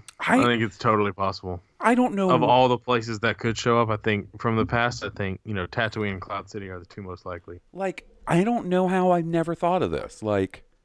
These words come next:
Speaker 1: of course it's possible. We're getting Lando back in Episode Nine.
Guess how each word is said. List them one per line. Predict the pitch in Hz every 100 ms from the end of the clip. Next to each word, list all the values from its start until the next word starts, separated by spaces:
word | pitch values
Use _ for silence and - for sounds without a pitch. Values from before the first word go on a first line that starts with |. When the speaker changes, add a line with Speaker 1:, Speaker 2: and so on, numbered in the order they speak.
| _ _ _ -
Speaker 1:
of | 139 -
course | - - 240 247
it's | 113 90
possible. | - 95 87 - 80 80
We're | 92
getting | 110 165 - 156
Lando | 127 101 87 76
back | 73 69 69 87 - - _ _ _ _ -
in | 95
Episode | 82 - 90 95 85
Nine. | 85 80 80 92